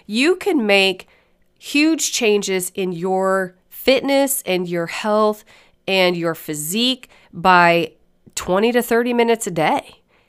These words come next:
If you're, like, you know, you pick, say, Monday is back and biceps.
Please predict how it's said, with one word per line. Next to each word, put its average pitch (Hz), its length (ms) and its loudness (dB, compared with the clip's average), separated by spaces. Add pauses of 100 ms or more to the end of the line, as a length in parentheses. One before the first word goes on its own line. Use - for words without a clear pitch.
(200)
If 196 200 0
you're, 294 380 2
like, 196 420 2 (300)
you 214 180 0
know, 214 240 0
you 220 260 -6
pick, 220 340 -4
say, 208 260 2
Monday 190 760 0
is 175 380 -2
back 160 300 -2
and 165 100 -6
biceps. - 640 -6